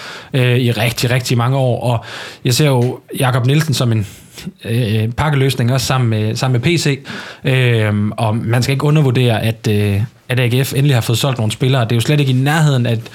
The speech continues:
af de beløb, som I sælger for her. Øhm, men det, det er faktisk, øh, noget, som har hørt sjældenhederne til. Altså, øh, man har jo ikke lavet et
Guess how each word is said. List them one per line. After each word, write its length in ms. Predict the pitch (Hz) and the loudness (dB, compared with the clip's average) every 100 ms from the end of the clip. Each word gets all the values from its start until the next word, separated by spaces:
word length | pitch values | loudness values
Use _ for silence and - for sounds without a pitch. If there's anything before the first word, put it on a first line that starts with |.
| - - | -18 -6
af 80 | 135 | 0
de 100 | 139 | 2
beløb, 260 | 151 156 127 | 4 4 2
som 180 | 127 | 0
I 40 | 135 | 2
sælger 300 | 131 151 117 | 2 2 2
for 280 | - 139 120 - - - - - | 0 -2 -4 -10 -18 -20 -10 -4
her. 160 | 165 - - 247 | -2 -4 -10 -6
Øhm, 680 | 165 131 120 117 107 104 107 101 - | -2 2 2 2 2 0 -2 -4 -6
men 460 | 151 143 139 120 107 - _ - - _ _ 117 107 _ _ - | 0 0 2 -2 -4 -10 _ -20 -20 _ _ -18 -18 _ _ -2
det, 300 | 147 135 139 | 0 0 0
det 160 | 147 139 | 2 2
er 80 | |
faktisk, 540 | 127 139 - 127 - - | 2 -2 -2 -2 -2 0
øh, 480 | 117 113 113 110 110 - | 2 2 2 0 -2 -2
noget, 300 | 131 139 139 | 0 2 2
som 180 | 135 117 | 0 0
har 360 | 107 110 104 - - - - - - - - - | 0 -2 -4 -8 -18 -20 -20 -20 -20 -20 -20 -2
hørt 160 | 127 120 | 0 2
sjældenhederne 520 | 135 139 135 117 110 | 0 2 2 2 0
til. 280 | - 123 120 - - | 0 0 -2 -8 -6
Altså, 260 | 117 110 101 196 | -2 -2 -4 -6
øh, 340 | 127 107 107 104 | -2 0 0 0
man 140 | 110 | 0
har 60 | 117 | 0
jo 40 | |
ikke 120 | 139 | 2
lavet 340 | 135 139 151 156 | 2 2 2 0
et 280 | 127 117 | -4 -4